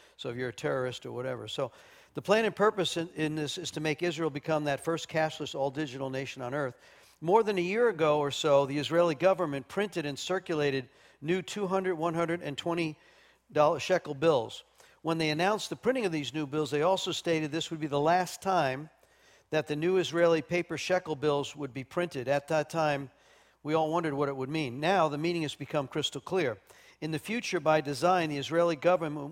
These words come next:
be eliminating the printing of paper shekels over the next, next several years. Their intention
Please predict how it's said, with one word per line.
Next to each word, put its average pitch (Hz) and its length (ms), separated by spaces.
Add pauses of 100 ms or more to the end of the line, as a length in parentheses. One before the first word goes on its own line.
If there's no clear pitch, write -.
(100)
be 143 120
eliminating 156 600
the 135 80
printing 180 420
of - 80
paper 156 300
shekels 160 560 (300)
over 147 200
the 147 80
next, 160 340 (120)
next 170 240
several 160 280
years. 156 440
Their 143 100
intention 151 600